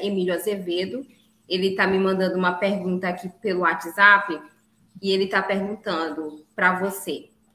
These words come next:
Você acredita que a elite brasileira é antiecológica? E aí, depois disso, ele faz outra pergunta, é, que no Brasil a elite não consegue pensar em desenvolvimento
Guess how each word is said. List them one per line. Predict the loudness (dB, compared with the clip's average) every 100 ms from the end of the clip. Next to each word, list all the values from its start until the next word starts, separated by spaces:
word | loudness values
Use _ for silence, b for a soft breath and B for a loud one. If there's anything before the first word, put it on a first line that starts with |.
| _ _
Você | 0 2
acredita | 2 2 0 -2
que | -2
a | 0
elite | 0 0 -4
brasileira | 0 0 0 0 0
é | 0 0
antiecológica? | 0 0 -2 -2 -2 2 2 2 -2 -10 -10 -12 -12 _ _
E | -4 0
aí, | 2 2 0 -2
depois | -4 -2 -4
disso, | -4 -4 -4
ele | -4
faz | -2 -2
outra | -2 -4
pergunta, | -4 -2 -2 -4 -8 -10 -8 -10 -10 B B B -4
é, | 0 2 0
que | -2 -2
no | 0
Brasil | 2 2 2
a | 0
elite | 0 -4 -6
não | -6
consegue | -2 -4 -2 -4 -4
pensar | -6 -6 -6 0 0 0 -6
em | -4
desenvolvimento | -2 -2 -2 -2 -2 -2 -2 -2 -4 -8 -10